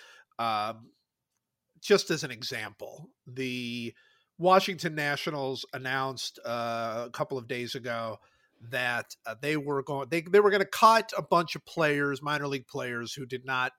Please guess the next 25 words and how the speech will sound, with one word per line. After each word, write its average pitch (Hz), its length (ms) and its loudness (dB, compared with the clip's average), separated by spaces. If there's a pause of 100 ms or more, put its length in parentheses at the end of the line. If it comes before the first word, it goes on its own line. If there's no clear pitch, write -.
(420)
fit 156 400 -2
into 143 240 -4
their 123 140 -4
plans, 104 680 -10 (160)
um, 123 400 -6
which, 240 220 -4
you 381 80 8
know, 202 260 2 (800)
that 175 300 -6
stinks. - 600 -8 (100)
But 147 240 0 (680)
y-, - 180 -18
you 196 140 2
understand 131 680 0
when 131 120 -6
you 117 120 -8
sign 120 480 -4
one 117 160 -6
of 104 80 -14
those 110 240 -6
sort 110 240 -6
of 101 120 -14
minor 110 280 -8
league 104 320 -10 (680)
deals, 165 640 2